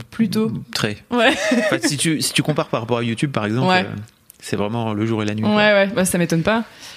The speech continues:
Speaker 1: Et,
Speaker 2: Pourquoi,
Speaker 1: euh,
Speaker 2: pourquoi, euh, pourquoi ça t'étonne pas ?
Speaker 1: Bah, je sais pas. Je trouve que il y a un truc, euh, bah, déjà, y a... enfin, c'est très bizarre ce que je veux dire, mais il y a... on, on te voit pas, en fait, aussi.
Speaker 2: Mhm.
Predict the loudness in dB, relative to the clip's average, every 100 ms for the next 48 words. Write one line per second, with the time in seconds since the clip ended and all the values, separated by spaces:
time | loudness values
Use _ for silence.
0 | -18 -4 0 2 2 2 2 2 0 0
1 | -2 0 0 -2 -4 -6 -4 -2 -2 -2
2 | -4 -4 -4 -6 -8 -2 2 2 2 0
3 | 2 2 0 -6 -2 0 2 4 6 6
4 | 6 4 4 4 4 2 4 4 6 4
5 | 4 2 0 -6 -6 0 2 4 2 2
6 | 0 0 -4 -10 -4 0 2 0 -2 -4
7 | -2 0 0 0 2 2 2 0 -2 -2
8 | 0 2 2 2 2 0 2 0 0 0
9 | 2 0